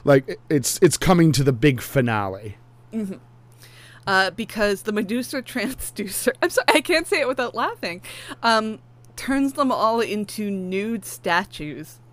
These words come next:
Speaker 2: This is great. And, uh,
Speaker 1: It's, <laughs>
Speaker 2: uh, <laughs>
Speaker 1: and, <laughs> because their clothes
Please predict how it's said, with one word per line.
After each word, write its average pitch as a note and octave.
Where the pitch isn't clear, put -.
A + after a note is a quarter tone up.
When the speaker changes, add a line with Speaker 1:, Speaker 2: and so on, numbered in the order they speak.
Speaker 2:
This D#4+
is C#4
great. D#3+
And, G3+
uh, G3
Speaker 1:
It's, -
<laughs> -
Speaker 2:
uh, F3+
<laughs> -
Speaker 1:
and, G#3+
<laughs> -
because G#3
their G#3+
clothes F3+